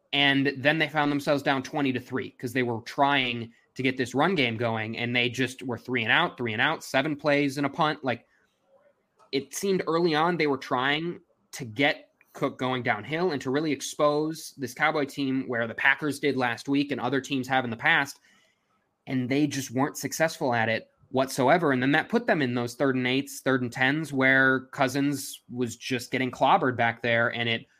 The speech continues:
probably helped the confidence of the Cowboys. It probably exposed some things for the Cowboys where they saw, "Oh, we can just keep doing this over and over and over again." So I really think those first series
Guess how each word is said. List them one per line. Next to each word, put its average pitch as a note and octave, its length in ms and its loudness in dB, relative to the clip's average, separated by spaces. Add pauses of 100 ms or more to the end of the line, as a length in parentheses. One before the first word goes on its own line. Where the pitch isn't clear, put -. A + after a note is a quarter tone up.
(300)
probably C3 380 2
helped B2+ 220 -2
the A2+ 60 -10
confidence B2+ 500 -2
of A#2 40 -4
the G#2+ 60 -6
Cowboys. D#3+ 500 4
It D3 80 -2
probably C#3+ 320 2
exposed E3 460 0
some C3+ 140 -4
things B2 220 -4
for B2+ 60 -10
the A#2 80 -4
Cowboys A#2 420 0
where B2 120 0
they A2+ 80 -2
saw, A2+ 200 -2
"Oh, C3 140 2
we A#2 200 -2
can C3 180 -4
just A2 140 -8
keep - 200 -6
doing C3+ 260 2
this A2 300 -8 (300)
over B2 420 2
and B2 100 0
over B2 260 2
and G#2+ 100 0
over E3+ 180 4
again." A2 220 -2
So A#2+ 80 -4
I B2 40 2
really A#3 260 2
think F3 280 -6
those A#2+ 220 -4
first F3 260 -4
series D#3 440 2